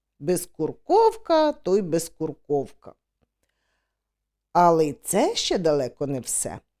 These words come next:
Який калібр найкращий? Дванадцятий, шістнадцятий,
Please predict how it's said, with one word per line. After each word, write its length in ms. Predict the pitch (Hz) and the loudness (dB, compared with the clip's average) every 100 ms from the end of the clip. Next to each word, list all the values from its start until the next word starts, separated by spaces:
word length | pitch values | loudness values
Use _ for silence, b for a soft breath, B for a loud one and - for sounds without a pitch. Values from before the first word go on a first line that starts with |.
| _ _ _ _ _ _ | _ _ _ _ _ _
Який 760 | 147 208 294 302 - 415 427 415 | 0 2 2 0 4 8 8 6
калібр 840 | - 403 440 427 226 147 139 147 | 2 2 4 6 4 0 -6 -4
найкращий? 1080 | 147 147 131 - 160 131 - - - - _ _ _ _ _ _ _ _ _ _ _ _ _ | -4 -4 -6 -4 -2 -2 -4 -10 -12 -16 _ _ _ _ _ _ _ _ _ _ _ _ _
Дванадцятий, 1200 | 220 392 554 480 254 247 240 - 311 - 330 302 - _ _ - | -2 2 4 6 6 4 2 -4 -6 -4 -8 -8 -10 _ _ -12
шістнадцятий, 1400 | - 220 - 139 139 117 254 - - 254 - 294 285 | -4 -2 -2 -6 -6 -6 -8 -8 -8 -8 -6 -8 -8